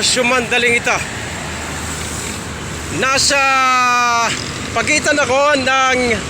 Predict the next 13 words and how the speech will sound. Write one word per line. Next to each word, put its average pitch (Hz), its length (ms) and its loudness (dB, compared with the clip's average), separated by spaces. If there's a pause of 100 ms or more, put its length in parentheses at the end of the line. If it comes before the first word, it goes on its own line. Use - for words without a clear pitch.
(1160)
ah, 233 640 2 (2000)
dalawang 254 800 4 (1400)
malaking 254 320 2
kalsada 262 560 2
nito 269 240 2
sa 240 160 2
may 240 400 2 (1400)
Commonwealth 254 720 2
Avenue 247 640 4 (560)
at 226 240 0 (160)
nam-, 220 400 -2 (1300)
namamagitan 262 720 2
dito 277 480 2